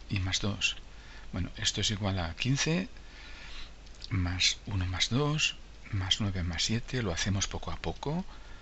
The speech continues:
igual a dieciséis, más dos más nueve más siete más dos, para no equivocarnos, dieciocho más nueve más siete más dos,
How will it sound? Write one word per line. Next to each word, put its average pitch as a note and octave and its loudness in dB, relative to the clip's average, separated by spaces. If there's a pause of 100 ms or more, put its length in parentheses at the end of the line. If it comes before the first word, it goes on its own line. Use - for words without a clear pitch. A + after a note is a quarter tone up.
(920)
igual F#2+ -2
a - -4
dieciséis, B2 2
más E2+ 2
dos F#2+ 0
más F2 2
nueve F#2 0
más F2+ 2
siete F2+ 2
más F2+ 2
dos, B2 2 (460)
para F#2+ -2
no F#2 0
equivocarnos, G2 0 (1040)
dieciocho G2+ 2
más F2+ 0
nueve F#2+ 0
más F2 2
siete F#2+ -2
más F2+ 0
dos, C#3 0